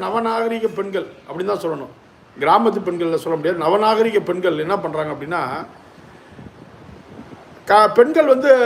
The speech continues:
ரிஜிஸ்டர், அதாவது செஞ்சிடறாங்க. எங்க த-, திருமண தகவல் மையத்துல ரிஜிஸ்டர் பண்ணலையே இரண்டு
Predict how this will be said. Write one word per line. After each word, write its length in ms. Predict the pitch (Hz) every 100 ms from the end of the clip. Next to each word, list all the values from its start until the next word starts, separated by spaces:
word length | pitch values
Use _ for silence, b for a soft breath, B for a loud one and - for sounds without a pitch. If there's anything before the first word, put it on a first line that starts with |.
| 226 208
ரிஜிஸ்டர், 480 | 214 311 254 262 214
அதாவது 260 | 214 233 233
செஞ்சிடறாங்க. 440 | 214 233 220 196 147 -
எங்க 120 | 190 196 185 180 175 170 165
த-, 240 | 185 180 175 170
திருமண 240 | 247 254 196
தகவல் 220 | 208 214 202
மையத்துல 320 | 175 196 180
ரிஜிஸ்டர் 400 | 185 240 233 196 190
பண்ணலையே 480 | 190 180 185 220 160 165 208 - - - _ _ _ _ _ - - _ _ _ - -
இரண்டு 360 | 185 254 277